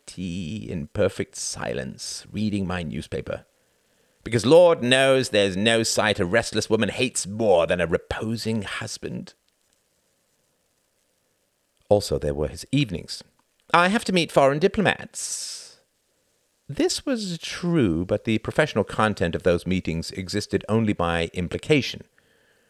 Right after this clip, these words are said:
They would meet at the club, and sometimes the talk would go over politics, but mostly it was gossip. That is the great secret of the diplomatic profession. Nine-tenths of it is gossip. So you have to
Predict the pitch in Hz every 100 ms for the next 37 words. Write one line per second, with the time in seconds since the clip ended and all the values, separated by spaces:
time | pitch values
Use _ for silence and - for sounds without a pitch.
0 | _ _ _ _ 160 208 - - 98 92
1 | - - 147 - 78 - 92 90 - 90
2 | 85 87 - 95 90 - 214 - 85 85
3 | 82 76 - - - 67 - 78 - -
4 | 156 _ _ _ _ _ _ _ _ 69
5 | 69 - 69 71 - - 78 - 80 -
6 | _ _ _ _ _ _ _ _ - 123
7 | 139 123 123 120 - - 113 - 71 -
8 | - 82 101 - 87 82 85 - - 85
9 | 78 - - _ _ _ - 76 85 82
10 | 117 131 - - - - _ _ _ _
11 | _ - 110 - 196 - - - _ _
12 | _ _ _ _ - 127 123 143 - 131